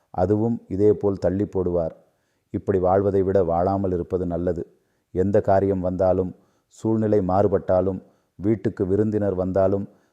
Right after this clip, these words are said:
காலநிலை மோசமாக இருந்தாலும், நினைத்த காரியத்தை தள்ளி போடாமல் முடிப்பவர் வாழ்வில் அநேக வெற்றிகளை பெறுவார்கள். இது ஒரு உன்னத சுபாவம். தள்ளி போடுவதை தள்ளி போட வழிகள். ஒன்று, திட்டம் தீட்டினால் நடத்தி முடிக்க வேண்டும் என்ற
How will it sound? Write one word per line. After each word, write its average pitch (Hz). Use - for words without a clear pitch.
காலநிலை 107
மோசமாக 98
இருந்தாலும், 95
நினைத்த 90
காரியத்தை 92
தள்ளி 98
போடாமல் 95
முடிப்பவர் 95
வாழ்வில் 95
அநேக 104
வெற்றிகளை 92
பெறுவார்கள். 82
இது 107
ஒரு 90
உன்னத 101
சுபாவம். 82
தள்ளி 160
போடுவதை 113
தள்ளி 127
போட 104
வழிகள். 82
ஒன்று, 92
திட்டம் 165
தீட்டினால் 139
நடத்தி 120
முடிக்க 107
வேண்டும் 92
என்ற 98